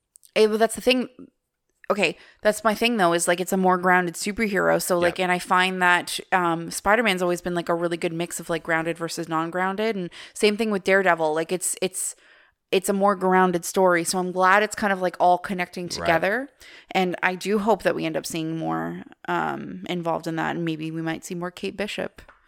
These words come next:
Speaker 2: Honestly, oh, we definitely do. We definitely do.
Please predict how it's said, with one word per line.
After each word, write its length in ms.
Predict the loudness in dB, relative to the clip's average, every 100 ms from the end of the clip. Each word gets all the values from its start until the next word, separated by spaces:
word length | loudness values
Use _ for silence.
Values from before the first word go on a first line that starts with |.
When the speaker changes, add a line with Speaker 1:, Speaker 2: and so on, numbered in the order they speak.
| -12 0
Speaker 2:
Honestly, 360 | 2 2 -2 -2
oh, 180 | 0 0
we 200 | -2 -4
definitely 340 | 0 0 0
do. 260 | -6 -6 -8
We 80 | -6
definitely 260 | -6 -6 -8
do. 240 | -8 -10